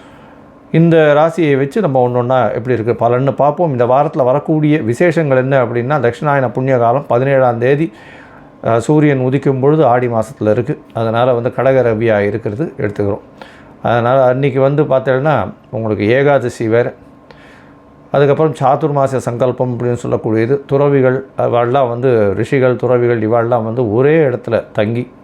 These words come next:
ஒரு நாலு மாசம், கார்த்திகை பௌர்ணமி வரலும் பார்த்தா இல்லையானால் அவள் ஒரே இடத்துல இருந்து பொதுவாக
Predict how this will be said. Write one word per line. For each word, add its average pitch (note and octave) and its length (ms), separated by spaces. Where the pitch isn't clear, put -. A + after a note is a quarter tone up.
ஒரு B2 200
நாலு C3+ 280
மாசம், B2+ 340
கார்த்திகை C3 460
பௌர்ணமி A#2+ 500
வரலும் A2+ 260
பார்த்தா A2+ 220
இல்லையானால் G#2+ 460
அவள் A#2 240
ஒரே A2+ 280
இடத்துல G2+ 260
இருந்து B2+ 480
பொதுவாக A#2 520